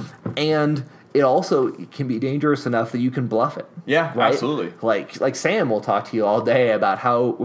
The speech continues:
Speaker 1: frequently happy he is to bluff on the lam with Ezra and Spectre.
Speaker 2: Yeah.
Speaker 1: Just sort of, like, he rolls Ez-, Ezra up there, and
Speaker 2: Yeah.
Speaker 1: you're sort of like,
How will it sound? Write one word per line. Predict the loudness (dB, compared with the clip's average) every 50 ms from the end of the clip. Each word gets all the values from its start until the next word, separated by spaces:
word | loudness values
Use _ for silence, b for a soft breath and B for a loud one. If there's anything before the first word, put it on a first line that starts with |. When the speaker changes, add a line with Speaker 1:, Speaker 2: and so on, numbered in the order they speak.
| -8
Speaker 1:
frequently | -6 -4 -2 -2 0 0 -2 -2 -2 -4 -2
happy | -2 -2 -2 -2 -2 -4 -6
he | -6 -6 -8 -4 -4
is | -2 -2 -4 -4 -8 -12
to | -12 -10 -8 -8
bluff | -6 -4 -2 -2 0 0 -2 -4 -6 -12 -18 -20 -20 -18 -10 -6
on | -4 -4 -4
the | -4
lam | -4 -4 -2 -2 -2 -4
with | -4 -2
Ezra | -2 -2 -2 -2 -2 -2 -2
and | -2 -2 -2
Spectre. | -2 -2 -2 -2 -6 -10 -10 -10 -4
Speaker 2:
Yeah. | -2 0 0 0 -2
Speaker 1:
Just | -4 -4 -4
sort | -2 0 0
of, | 0
like, | 0
he | -2 -2
rolls | 0 2 2 2 2 0 -4 -8 -14 -16 -14 -12
Ez-, | -10 -10 -6 -2
Ezra | 0 0 2 2 0 0
up | 0 0 -2
there, | -2 0 0 0 0
and | 0 0 0 -2
Speaker 2:
Yeah. | -2
Speaker 1:
you're | -4 -4
sort | -4 -4 -4 -4
of | -4 -2
like, | -2 -2 -2 -2 -4 -8